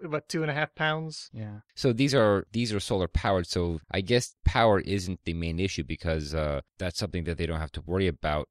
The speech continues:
Speaker 3: Plus, the amount of energy that they have to exert is not much. I, I mean, we had just discussed that they
Speaker 1: Right.
Speaker 3: don't have to provide much in the way of, you know, like, pitch and all that. I mean, they just have to move a little bit forward.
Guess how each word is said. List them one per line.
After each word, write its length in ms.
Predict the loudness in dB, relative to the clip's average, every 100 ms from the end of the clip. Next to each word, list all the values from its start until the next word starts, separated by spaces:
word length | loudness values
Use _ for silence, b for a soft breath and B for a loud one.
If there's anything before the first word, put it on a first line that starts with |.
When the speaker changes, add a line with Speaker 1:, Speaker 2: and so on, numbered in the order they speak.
| 2
Speaker 3:
Plus, 420 | 4 4 2 -10 -18 -8
the 400 | -2 0 0 -2
amount 240 | -4 -2 -2
of 80 | -2
energy 360 | -4 -4 -4
that 200 | -4 -4 _ -10
they 140 | -6
have 240 | -4 -4 -6
to 160 | -10 -8
exert 460 | -8 -4 -4 -4
is 300 | -8 -10 -10 -18 -12
not 340 | -4 -4 -4
much. 440 | -4 -4 -6 -8 -12 -6
I, 180 | -6 -6
I 100 | -6
mean, 180 | -8 -6
we 140 | -8
had 160 | -6 -6
just 180 | -8
discussed 380 | -8 -6 -6 -4
that 160 | -6 -6 -6
they 260 | -4 -2
Speaker 1:
Right. 180 | 0 0
Speaker 3:
don't 200 | -2 -6
have 180 | -8 -8
to 100 | -8
provide 520 | -8 -4 -2 -2 -4
much 280 | -8 -6 -6
in 100 | -8
the 60 |
way 320 | -6 -4 -4 -6
of, 300 | -8 -10 -10
you 80 |
know, 160 | -8 -8
like, 220 | -8 -2
pitch 280 | -2 -2 -10
and 240 | -10 -10
all 200 | -8 -8
that. 160 | -6 -6
I 60 | -6
mean, 180 | -6 -8
they 100 | -10
just 140 | -8
have 120 | -10
to 60 | -8
move 280 | -4 -4 -4
a 80 | -6
little 260 | -2 -2
bit 160 | -4 -10
forward. 480 | -6 -4 -2 -6